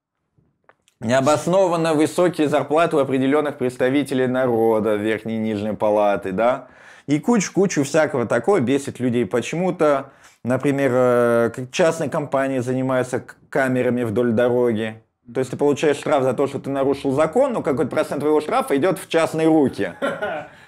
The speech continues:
Speaker 1: Вот, то же самое, что, не знаю, что какая-то компания бы арендовала государству суд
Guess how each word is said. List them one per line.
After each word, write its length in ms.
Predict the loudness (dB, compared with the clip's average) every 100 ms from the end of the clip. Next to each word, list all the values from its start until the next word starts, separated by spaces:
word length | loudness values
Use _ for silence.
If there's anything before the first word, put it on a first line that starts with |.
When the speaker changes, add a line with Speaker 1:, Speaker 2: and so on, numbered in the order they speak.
| _ _ _ -14
Speaker 1:
Вот, 380 | -2 2 2 4
то 100 | 4
же 120 | 2
самое, 360 | 2 2 2 0
что, 160 | 0 0
не 160 | 2
знаю, 300 | 4 4 2
что 220 | 2 0
какая-то 420 | 2 2 2 2 0
компания 580 | 0 0 0 0 2
бы 140 | 2 4
арендовала 1120 | 4 4 2 4 4 4 4 6 6 6 4
государству 720 | 2 0 2 2 2 0 -2
суд 480 | -2 0 2 2 -4